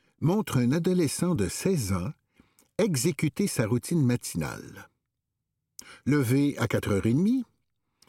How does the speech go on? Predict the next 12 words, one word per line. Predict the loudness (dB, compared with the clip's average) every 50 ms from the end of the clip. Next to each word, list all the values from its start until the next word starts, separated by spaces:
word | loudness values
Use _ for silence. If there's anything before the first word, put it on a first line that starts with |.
| _ _ -4
course | -2 0 0 -2 -2 -2 -2
de | 0 0 -2
quinze | -2 0 0 0 0 0 -2
kilomètres, | -2 0 0 2 2 2 2 2 0 -2 -2 -6 -12 -18 -18 _ _ _ _ _ _ -6
déjeuner | -2 0 0 2 2 2 2 2 2 0
santé. | 0 0 0 0 -2 -2 -4 -4 -6 -6 -6 -10 _ _ _ _ _ _ _ _ _ _ _ _ _ _ _ -14 -14 -12 -4
À | -2 -2
six | 0 0 0 0 0 2
heures | 0 0 0 0
vingt, | 0 0 0 -2 -6 -10 -20 -8 -4
le | -2 0 0
gars, | 2 2 0 0 0 -2